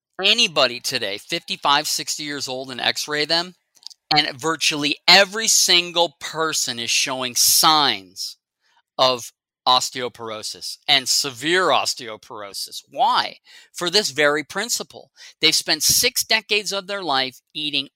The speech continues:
all these processed foods, breaking down their bone and their bone marrow to, to utilize the nutrients necessary to, to use those foods. And so you ask, is it reversible?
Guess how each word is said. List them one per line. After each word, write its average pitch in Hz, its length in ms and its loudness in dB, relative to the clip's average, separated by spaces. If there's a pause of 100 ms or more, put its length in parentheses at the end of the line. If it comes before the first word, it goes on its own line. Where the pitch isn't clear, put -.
(100)
all 160 300 -2
these 175 200 -8
processed 156 640 -6
foods, 123 360 -10 (320)
breaking 143 480 -2
down 170 240 4
their 170 120 -4
bone 147 320 -4
and 147 100 -10
their 143 120 -4
bone 135 340 -8
marrow 110 340 -6
to, 117 160 -14 (280)
to 120 240 -6 (240)
utilize 123 680 2
the 131 100 -12
nutrients 143 500 -4
necessary 135 580 0 (280)
to, 147 220 -4 (160)
to 147 120 -2
use 131 320 -6
those 123 240 -8
foods. 226 540 -8 (580)
And 170 160 2
so 175 360 0
you 175 200 -2
ask, 214 400 6
is 156 180 0
it 170 120 -4
reversible? 165 680 -4